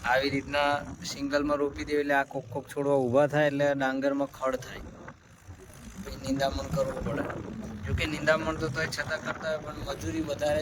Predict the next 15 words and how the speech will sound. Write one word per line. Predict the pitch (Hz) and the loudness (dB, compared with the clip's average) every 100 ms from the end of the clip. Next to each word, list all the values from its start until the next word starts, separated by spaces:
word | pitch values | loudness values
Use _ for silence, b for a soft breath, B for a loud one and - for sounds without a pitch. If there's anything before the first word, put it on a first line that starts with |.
| 147 | 2
જાય | 147 147 | 2 2
નહીં | 139 135 | 2 -2
એમ, | - | -6
ખાલી | 127 135 131 131 | -6 -2 0 0
મજૂરો | 131 139 135 | 0 0 0
અંદર | 127 135 - | 0 -2 0
ફરી | 135 143 123 | 0 2 2
વળે | 123 127 - - - | 0 -2 -4 -4 -4
એટલે | - 127 | -2 -2
ડાંગરમાં | 123 123 127 131 131 127 | 2 2 4 2 2 4
ડોળ | 127 127 127 | 6 4 4
ચડી | 135 131 120 | 0 2 0
જાય, | 123 127 | 0 -2
મૂળ | 123 123 123 | -4 -4 -4
બૂળ | 127 | -6